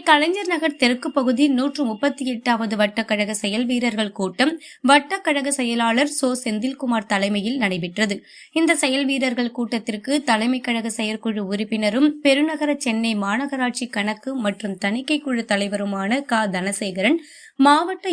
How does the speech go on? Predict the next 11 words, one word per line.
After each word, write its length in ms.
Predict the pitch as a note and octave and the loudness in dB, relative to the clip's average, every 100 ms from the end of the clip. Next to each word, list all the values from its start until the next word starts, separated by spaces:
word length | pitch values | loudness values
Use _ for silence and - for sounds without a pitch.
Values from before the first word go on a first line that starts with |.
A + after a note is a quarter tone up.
| A3+ | 2
இளைஞரணி 480 | A#3 C#4 D4 C#4+ C4+ A3 | 2 2 2 0 0 0
அமைப்பாளரும் 680 | A3 A3 A3 G#3+ G#3+ D4 D4 - - C#4 | -2 -2 -2 0 2 2 0 -12 2 4
விருகம்பாக்கம் 680 | D4 D4 D4 C4+ B3+ B3 A#3+ | 6 4 0 -2 -4 -4 -4
சட்டமன்ற 440 | G#3+ A#3+ A#3+ A#3 G#3 | -2 0 0 0 -2
உறுப்பினருமான 720 | F#3 A3+ A#3 A3 G#3 G3 G3 B3 C4+ C#4 A3+ | -4 -4 0 0 -2 0 2 2 0 0 2
ஏ 80 | B3+ C#4 C#4 | 4 2 -2
எம் 120 | B3 | 0
வி 100 | B3+ B3 | -2 0
பிரபாகர 520 | F#3+ G3 A3+ A#3+ A#3+ G3 | 0 0 0 0 -2 -4
ராஜா, 280 | F3+ A3+ D#4+ - - - _ C4+ | -4 -2 -2 -4 -20 -20 _ 6
மாவட்ட 380 | D4 F4+ F#4 | 6 6 0